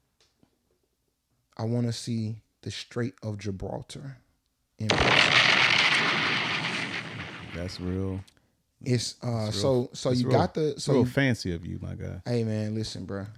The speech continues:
Speaker 1: When you talk about, when you talk about pla-, places of luxury where you just, uh, ooh, boy, like, it's just, like, overwhelmingly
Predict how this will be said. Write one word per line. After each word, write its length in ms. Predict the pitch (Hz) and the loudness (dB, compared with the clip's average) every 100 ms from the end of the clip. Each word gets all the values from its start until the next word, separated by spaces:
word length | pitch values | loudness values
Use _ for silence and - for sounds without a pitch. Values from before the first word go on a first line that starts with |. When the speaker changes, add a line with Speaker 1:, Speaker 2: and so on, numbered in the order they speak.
| - _ _ _ _ _ _ _ | -20 _ _ _ _ _ _ _
Speaker 1:
When 180 | 131 139 | 0 0
you 100 | 143 | 0
talk 300 | - 185 240 | 0 0 0
about, 400 | 165 151 139 123 - | 0 2 2 0 -6
when 140 | 127 131 | -6 -4
you 60 | |
talk 260 | 120 175 180 | -2 -4 -4
about 380 | 135 127 113 - _ _ | -2 -2 -2 -6 _ _
pla-, 220 | - 143 135 - 90 _ _ _ | -6 -4 -4 -6 -18 _ _ _
places 460 | - 156 165 147 135 - | 0 0 2 -2 -4 -4
of 200 | 123 107 | -4 -2
luxury 680 | 104 113 123 139 139 160 151 _ _ _ _ _ _ _ - | -2 -2 -4 -6 -4 -6 -10 _ _ _ _ _ _ _ -2
where 160 | 123 | 0
you 140 | 120 131 | 0 0
just, 440 | 120 123 113 - - | 0 0 0 -6 -8
uh, 440 | 110 107 98 85 - 120 120 _ _ _ _ _ _ _ _ _ _ _ _ _ _ _ _ _ _ _ _ - | -6 -4 -4 -6 -10 -14 -18 _ _ _ _ _ _ _ _ _ _ _ _ _ _ _ _ _ _ _ _ -8
ooh, 280 | 165 180 131 | -4 -2 -2
boy, 320 | 95 110 110 95 - - - | 0 2 0 -2 -10 -16 -6
like, 340 | 127 123 110 - - _ _ _ | 2 4 2 -4 -20 _ _ _
it's 220 | 139 131 | 2 2
just, 200 | 127 113 | -4 0
like, 220 | 127 110 - 120 | 2 0 0 4
overwhelmingly 1500 | 139 127 123 113 104 123 131 123 120 113 110 110 107 - | 6 6 4 4 4 4 4 4 2 2 2 0 0 -4